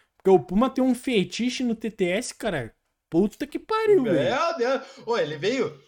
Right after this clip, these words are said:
Speaker 2: ele, meu Deus do céu, cara. Acho que se os cara pegar, se copyright pegasse por letra de música, minha, minha live já tava banida, cara. <laughs> Que o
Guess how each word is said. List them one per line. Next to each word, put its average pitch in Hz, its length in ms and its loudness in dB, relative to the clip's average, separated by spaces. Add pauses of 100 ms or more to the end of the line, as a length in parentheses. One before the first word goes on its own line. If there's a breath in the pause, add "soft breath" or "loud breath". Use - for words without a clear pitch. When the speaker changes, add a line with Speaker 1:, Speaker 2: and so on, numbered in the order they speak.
(180)
Speaker 2:
ele, 240 200 -6 (180)
meu 302 500 -8
Deus 269 240 -10
do 247 80 -20
céu, 240 420 -8
cara. 156 760 -8 (240)
Acho 170 180 -10
que - 60 -16
se - 160 -12
os 214 180 -8
cara 180 280 -8
pegar, 170 720 -8
se 139 160 -20
copyright 175 560 -8
pegasse 190 420 -8
por 170 160 -10
letra 196 280 -8
de 226 100 -6
música, 202 540 -8
minha, 175 260 -8
minha 170 200 -8
live 165 220 -6
já 180 120 -16
tava 202 180 -8
banida, 254 460 -4
cara. 190 200 -4
<laughs> - 60 -12
Que - 140 -6
o 240 340 2